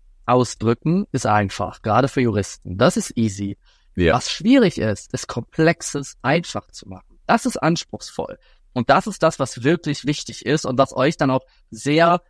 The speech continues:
Speaker 1: von, ähm, anderen abhebt, die vielleicht einfach,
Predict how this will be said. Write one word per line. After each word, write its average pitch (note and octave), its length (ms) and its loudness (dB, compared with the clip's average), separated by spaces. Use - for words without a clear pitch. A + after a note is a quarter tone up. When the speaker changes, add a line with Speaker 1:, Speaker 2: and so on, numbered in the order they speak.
Speaker 1:
von, C#3+ 520 -2
ähm, C3 320 -2
anderen E3+ 400 2
abhebt, - 580 -2
die C3 60 -14
vielleicht C#3+ 360 -2
einfach, C#3+ 460 0